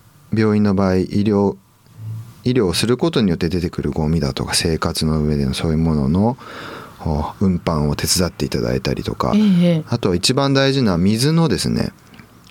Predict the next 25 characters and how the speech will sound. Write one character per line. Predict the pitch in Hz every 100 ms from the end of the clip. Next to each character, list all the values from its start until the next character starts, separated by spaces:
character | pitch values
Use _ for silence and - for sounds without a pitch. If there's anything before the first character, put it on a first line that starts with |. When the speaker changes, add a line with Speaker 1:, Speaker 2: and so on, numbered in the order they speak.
| -
Speaker 1:
え | 80 71
ー、 |
運 | 87 82
搬。 | 76 65 - - - - -
Speaker 2:
水。 | 180 180
Speaker 1:
そ |
う | 127
い | 151
う |
も | 226 220
の | 156 107
を | 90
ち |
ょ | -
っ |
と | 78
お | 87
願 | 101 104
い | 98
す | -
る | 92 90 - - - - -
可 | - 110
能 | 123 127
性 | - 131
は | 131